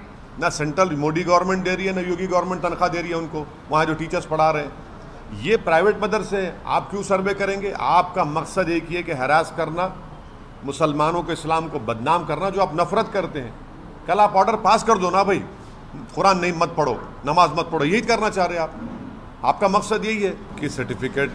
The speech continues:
recognize करती है, तो वो अगर ख़ुद अपने मदरसे खोल कर चला रहे हैं, जैसे दारुल उलूम देवबंद है, मुबारकपुर, अ, अ, में अशरफिया है,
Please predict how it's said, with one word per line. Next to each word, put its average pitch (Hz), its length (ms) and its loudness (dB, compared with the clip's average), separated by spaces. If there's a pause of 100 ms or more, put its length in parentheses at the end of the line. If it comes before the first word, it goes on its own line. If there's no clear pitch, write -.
(380)
recognize 127 460 0
करती 110 320 -4
है, 92 140 -6 (720)
तो 143 380 2 (380)
वो 117 260 4
अगर 139 280 6
ख़ुद 151 300 0
अपने 147 220 2
मदरसे 131 460 0
खोल 131 280 -2
कर 135 140 -2
चला 123 320 4
रहे 131 160 4
हैं, 101 180 -4
जैसे 113 180 -6
दारुल 131 280 2
उलूम 143 140 0
देवबंद 143 400 2
है, 113 180 -4 (1200)
मुबारकपुर, 143 720 4
अ, 147 40 -4
अ, - 840 -4
में 135 80 0
अशरफिया 143 500 2
है, 120 260 0